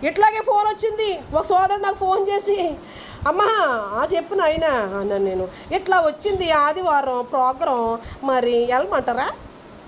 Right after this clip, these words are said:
"ఛీ, మందిరం మానేసి పో అవతలకి." టిక్కిన ఫోన్ పెట్టా.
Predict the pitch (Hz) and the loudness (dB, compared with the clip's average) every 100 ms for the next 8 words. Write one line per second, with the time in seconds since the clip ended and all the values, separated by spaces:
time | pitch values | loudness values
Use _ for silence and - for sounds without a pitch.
0 | - - - - - - - - - 403 | -20 -20 -20 -20 -20 -18 -18 -12 -2 0
1 | 440 359 - 220 254 269 302 269 269 262 | 0 -6 -10 -4 -2 0 0 0 -2 -2
2 | 262 254 - 208 208 - 175 - - - | 0 0 0 -2 -2 -4 -8 -14 -18 -18
3 | - - - - - - - - - - | -16 -18 -20 -14 -14 -14 -20 -20 -18 -14
4 | - - 302 285 220 214 202 180 - | -14 -10 -8 -4 -2 -2 -2 -4 -8